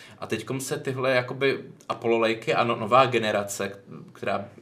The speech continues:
byla vlastně postavená na základě téhleté staré architektury, eh, začala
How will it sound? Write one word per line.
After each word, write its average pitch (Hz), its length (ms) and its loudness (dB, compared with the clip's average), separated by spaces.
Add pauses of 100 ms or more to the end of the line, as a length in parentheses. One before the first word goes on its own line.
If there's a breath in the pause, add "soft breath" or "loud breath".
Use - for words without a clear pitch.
byla 107 240 4
vlastně 113 420 0
postavená 110 520 0
na 113 120 4
základě 110 540 2 (320 loud breath)
téhleté 110 400 0
staré 113 320 4
architektury, 101 960 -2 (540 soft breath)
eh, 98 240 4
začala 113 800 4